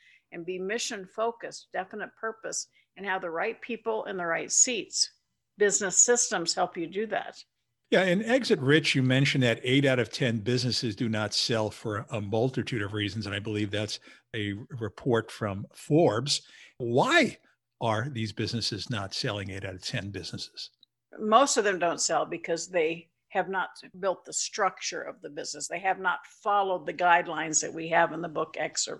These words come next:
Speaker 1: Rich. They haven't prepared themselves for sale. They have an idea, "My business is worth five million dollars." Well, they have nothing to back that up except their own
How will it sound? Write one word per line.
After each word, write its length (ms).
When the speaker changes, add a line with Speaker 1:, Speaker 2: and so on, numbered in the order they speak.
Speaker 1:
Rich. 480
They 80
haven't 200
prepared 520
themselves 500
for 140
sale. 280
They 120
have 220
an 120
idea, 500
"My 240
business 400
is 140
worth 220
five 340
million 280
dollars." 640
Well, 380
they 120
have 100
nothing 320
to 60
back 340
that 160
up 300
except 340
their 160
own 300